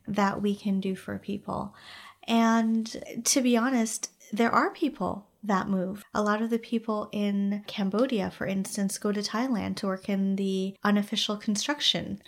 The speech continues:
areas. In Nepal, a lot of their young men and their husbands,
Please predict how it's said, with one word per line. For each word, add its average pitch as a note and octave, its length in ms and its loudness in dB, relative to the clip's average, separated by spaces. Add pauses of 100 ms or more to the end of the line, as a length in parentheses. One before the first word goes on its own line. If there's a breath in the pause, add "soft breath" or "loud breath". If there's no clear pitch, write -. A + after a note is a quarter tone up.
areas. G3 600 0 (580 loud breath)
In G#3 520 2
Nepal, G3+ 720 2
a G#3+ 100 0
lot G#3 320 2
of G#3+ 280 -4 (120)
their G#3 320 0
young G3+ 360 2
men A3+ 540 0 (160 loud breath)
and G3+ 280 4
their G3+ 120 2
husbands, G3+ 920 0